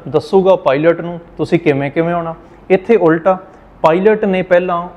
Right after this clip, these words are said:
ਉਹਨਾਂ ਰੇਡੀਓ ਸਿਗਨਲਸ ਨੂੰ ਦੱਸਣਾ ਵਾ ਏਅਰ ਟ੍ਰੈਫਿਕ ਕੰਟਰੋਲ ਨੂੰ ਕਿ ਅਸੀਂ ਪਹਿਲੇ ਨੂੰ ਪਾਰ ਕਰ ਲਿਆ, ਅਸੀਂ ਦੂਸਰੇ ਨੂੰ ਪਾਰ ਕਰ ਲਿਆ।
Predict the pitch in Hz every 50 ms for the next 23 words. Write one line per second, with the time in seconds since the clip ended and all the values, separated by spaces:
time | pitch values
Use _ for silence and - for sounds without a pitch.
0 | - 175 185 208 220 202 160 151 156 147 165 180 180 170 - 165 147 151 165 160
1 | 160 165 156 165 165 165 165 139 113 135 127 - - 160 156 160 160 160 165 165
2 | 160 - - - - 208 202 226 214 220 180 156 - - 139 147 131 123 107 117
3 | 117 113 117 - - - - - - 214 196 185 - 226 - - 180 175 196 196
4 | 220 214 208 208 202 208 185 165 160 156 160 165 151 156 156 160 160 156 156 -
5 | 165 139 135 139 131 120 - 139 127 120 120 104 117 113 110 110 - 110 107 110
6 | 107 107